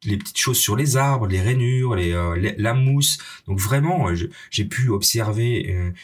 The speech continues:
une petite colonie de, d'insectes, euh, rouges et noirs. J'ai oublié le nom, là, je, je vais retrouver. Alors, ce sont pas des, c'était pas des coccinelles,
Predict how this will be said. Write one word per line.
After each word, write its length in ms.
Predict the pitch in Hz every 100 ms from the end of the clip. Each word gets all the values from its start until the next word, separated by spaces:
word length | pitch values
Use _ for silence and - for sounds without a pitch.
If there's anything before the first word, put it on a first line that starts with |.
| -
une 160 | - 92
petite 220 | - -
colonie 480 | - 120 117 123 123
de, 720 | 98 90 87 85 82 87 87 - -
d'insectes, 600 | 113 117 - 123 - -
euh, 560 | 95 90 87 87 87 87 - _ _ _ _ _ - -
rouges 360 | 92 98 135
et 40 | 120
noirs. 380 | 113 117 113 85
J'ai 100 | 85
oublié 220 | 90 107
le 80 | 98
nom, 240 | 101 131
là, 180 | 82 82
je, 160 | 85 -
je 140 | 92 85
vais 80 |
retrouver. 420 | 73 - 98 127 151 - - - - -
Alors, 140 | 87
ce 60 | -
sont 80 | 87
pas 100 | 120
des, 80 | -
c'était 240 | - -
pas 80 | 120
des 100 | 117
coccinelles, 560 | 110 - 110 143 104